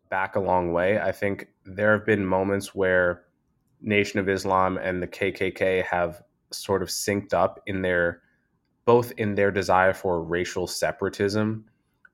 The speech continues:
and in their anti-Semitism. Some people call this horseshoe theory. Like, if you go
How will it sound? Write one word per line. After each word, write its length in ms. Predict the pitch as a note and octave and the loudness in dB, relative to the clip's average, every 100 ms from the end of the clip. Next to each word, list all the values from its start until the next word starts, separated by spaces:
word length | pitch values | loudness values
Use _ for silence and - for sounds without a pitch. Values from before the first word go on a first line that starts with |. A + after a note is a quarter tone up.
| _ | _
and 320 | G2+ G2 G2 G2 | 2 2 2 0
in 260 | F#2+ F#2 | -4 -4
their 520 | F2+ F2+ F2 E2 D#2 - - | 0 2 2 0 -2 -8 -8
anti-Semitism. 960 | F2+ - F2 E2 F2 - G2 G#2 G#2+ - _ _ _ _ _ _ _ | -8 -8 -8 -6 -4 -4 -2 -2 -4 -10 _ _ _ _ _ _ _
Some 260 | - A2 | -2 0
people 240 | G#2+ F#2+ F#2 | 0 -4 0
call 220 | G2 F#2 | 4 4
this 140 | F2+ | 2
horseshoe 420 | - G#2 F#2+ G2 F2+ | -2 0 0 -4 -8
theory. 460 | F2 F2 F2 F2+ | -4 -4 -4 -6
Like, 220 | E2 F#2 | -8 -8
if 120 | F2+ - | -8 -10
you 80 | |
go 580 | F2 G2 F#2+ F#2+ F#2 - | -2 4 4 4 0 -8